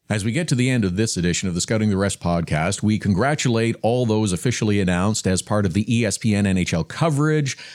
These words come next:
beginning pretty quickly, as a matter of fact. Now, the graphic I saw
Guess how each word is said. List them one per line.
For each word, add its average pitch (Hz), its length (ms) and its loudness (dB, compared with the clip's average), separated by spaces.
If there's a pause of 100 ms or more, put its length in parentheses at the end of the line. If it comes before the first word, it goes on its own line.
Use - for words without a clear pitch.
(140)
beginning 113 540 2
pretty 110 420 0
quickly, 98 460 -2
as 82 100 -2
a 90 40 0
matter 87 260 0
of 80 80 -6
fact. 82 320 -2
Now, 104 100 0
the 110 80 2
graphic 160 640 -2
I 131 160 0
saw 98 540 0